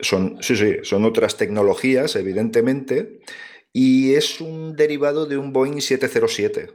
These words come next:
O sea, que fijaos, estamos hablando ya de hace mucho, de los años cincuenta, ¿eh?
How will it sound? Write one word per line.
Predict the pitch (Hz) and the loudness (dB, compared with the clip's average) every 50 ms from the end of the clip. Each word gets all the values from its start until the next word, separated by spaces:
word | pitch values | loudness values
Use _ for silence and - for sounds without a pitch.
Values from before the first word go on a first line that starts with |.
| _ _ | _ _
O | - | -16
sea, | - - - | -14 -14 -12
que | - 82 | -12 -12
fijaos, | 85 85 76 - 76 85 98 | -12 -10 -6 -2 -2 -2 -2
estamos | 104 92 - 87 90 90 90 | -4 -6 -4 -4 -4 0 0
hablando | 90 95 92 90 95 95 | 2 2 2 2 2 4
ya | 90 87 98 107 | 4 4 4 4
de | 101 80 | 4 2
hace | 87 - - 107 110 107 101 95 92 87 82 | 2 2 2 4 4 4 4 4 2 2 0
mucho, | 85 87 90 90 - - 117 113 113 117 120 120 120 120 117 120 117 117 120 117 113 110 110 110 - - - - - - | -2 -6 -6 -6 -6 -4 -2 0 0 0 0 -2 -2 -2 0 -2 -2 -4 -4 -6 -8 -10 -14 -16 -16 -16 -16 -16 -12 -4
de | - 87 | -2 0
los | 82 78 76 - | 0 0 0 0
años | 98 113 120 117 - | 0 2 2 0 0
cincuenta, | - 98 85 80 98 110 123 104 - - 62 | -2 -4 -2 0 0 0 0 0 -2 -2 -4
¿eh? | - 101 147 180 | -4 -6 -8 -8